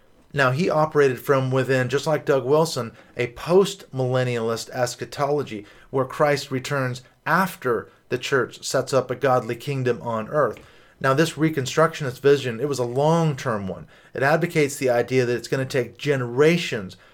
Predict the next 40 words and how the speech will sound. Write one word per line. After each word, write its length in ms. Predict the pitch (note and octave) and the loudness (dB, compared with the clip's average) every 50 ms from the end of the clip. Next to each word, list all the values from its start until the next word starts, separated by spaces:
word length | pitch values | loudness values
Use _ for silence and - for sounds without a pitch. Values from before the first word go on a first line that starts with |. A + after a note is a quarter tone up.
| _ - | _ -10
of 160 | - - - | -10 -10 -4
Christian 400 | - D#3 D#3+ D#3+ - - E3+ F3 | -2 0 0 0 -2 -4 -4 -4
families 520 | F3 E3+ D#3 C3+ A#2+ A2+ A2 A2 G#2+ - - - _ _ - | 0 0 0 0 0 0 -2 -4 -6 -8 -12 -20 _ _ -6
raising 500 | G#2+ A#2 B2 C#3 D#3 D#3 D#3 F3 E3+ - | 0 2 2 4 4 2 0 -2 0 2
godly 380 | E3+ D#3+ D#3+ E3 D#3 F3 F3 | 4 4 4 4 2 -2 -4
children 500 | F3 - - D#3 A#2+ A2+ A2 A2 A2+ - - - _ _ _ | -2 0 0 0 0 0 -2 -4 -6 -8 -14 -20 _ _ _
inculcated 800 | - D3 D#3 E3+ F3 F3 D#3+ E3 D#3+ D#3+ - D3 A#2+ A#2+ A#2+ B2 | -2 0 2 2 2 0 -2 -4 -4 -2 0 2 2 2 2 0
with 160 | A#2 A#2+ - | -2 -2 -2
a 140 | B2 B2 A#2+ | -2 -4 -4
so-called 600 | - - D3 C3+ C3 - - C3+ B2 A#2+ A#2+ - - _ - - A2+ - | -2 0 0 0 0 0 0 2 2 2 0 -4 -12 _ -20 -18 -2 2
biblical 500 | C3 D3 D3+ D#3+ D#3+ D#3 - D#3 C#3 B2+ | 4 4 4 4 0 0 2 2 2 4
worldview, 640 | B2+ C#3 D#3 D#3+ E3+ E3 A#2 A#2+ A#2 A2+ A2+ A2+ - - - _ _ - | 4 4 6 4 4 2 -2 -4 -4 -4 -6 -6 -10 -16 -20 _ _ 0
ultimately 680 | D3 E3+ F#3+ G3 F#3 - E3 D3 C#3 - B2+ B2 A#2 A#2+ | 2 2 2 2 0 -2 -4 -4 -4 -2 -4 -4 -4 -2
to 160 | - C3+ B2+ | -2 0 0
achieve 400 | A#2+ B2 - C3+ C3 C3 B2 B2+ | 0 -2 -2 -2 -2 -2 -2 -2
dominion 460 | C3 A#2 A#2 C3 C3 B2 B2 A#2 A#2+ | -2 -2 0 -2 -2 -2 -4 -4 -4
over 280 | - B2+ C3+ B2 A#2+ A#2+ | -2 -2 -2 -2 -2 -4
society. 800 | - - B2 A2+ - - C#3+ C#3+ D3 C#3+ C#3 A#2 G2+ G2 F#2+ - - - _ - | -6 -6 -8 -6 -4 -2 0 0 0 0 0 0 -2 -4 -10 -16 -20 -20 _ -14
Then, 400 | B2+ A2+ B2 E3 F3 D#3 B2 G#2+ | -6 -2 2 2 4 4 2 0
and 160 | - A#2+ A#2 - | -2 -4 -2 0
only 320 | C#3+ D#3+ F#3+ G3+ G3+ G3+ F#3 | 2 2 4 4 2 2 2
then, 360 | D3 C3+ A#2 A2+ A2+ A#2 - - - - _ | 2 2 0 0 -2 -4 -8 -14 -20 -18 _
would 180 | - B2 A2+ A#2 | -4 -4 -4 -4
Christ 440 | - - C3+ B2+ B2 A#2+ - - - | -2 0 2 2 2 0 -2 -6 -8
return. 500 | B2+ B2+ - - G3+ G3+ D#3 A#2 G2+ - - - - _ | -8 -8 -4 -2 0 0 0 -2 -4 -8 -16 -20 -6 _
But 100 | - C3+ | 0 0
only 300 | D3 D3 C#3 B2+ B2+ - | 0 0 0 -2 -4 -4
after, 640 | - - E3 F3+ F#3+ F#3 F3 - - C3+ A2 G2+ - | -4 0 2 2 2 2 0 -4 -4 -2 -2 0 0
I, 160 | - B2 A#2+ A#2 | 0 -2 -2 0
as 180 | B2 B2 A#2 | 0 0 0
I 100 | A#2+ A2 | 0 0
said, 280 | G#2 - B2+ A2+ A2 G2+ | 0 0 0 0 0 0
his 180 | A2+ B2+ A#2 | -2 -4 -6
kingdom 360 | - - D3+ C#3 C3+ B2+ A#2+ A#2+ | -6 -6 -6 -4 -2 -2 -2 -4
has 120 | A#2+ A2 | -6 -8
already 600 | - - C3+ D3 D#3+ D3 C3+ D3 D#3 F3 E3+ F3+ | -8 -2 2 2 2 4 4 4 4 4 4 2
been 220 | F3 C3+ C#3+ B2+ A#2+ | 4 4 2 2 2
established 580 | A2+ - - B2 A#2 A2+ G2+ A2+ A2+ G#2+ - | -2 -4 -2 0 0 0 0 -2 -4 -6 -6
on 240 | - B2+ B2+ B2 A#2 | -6 -4 -2 -2 -2
earth 260 | A#2 A#2 A#2 A2+ - | -2 -2 -4 -4 -6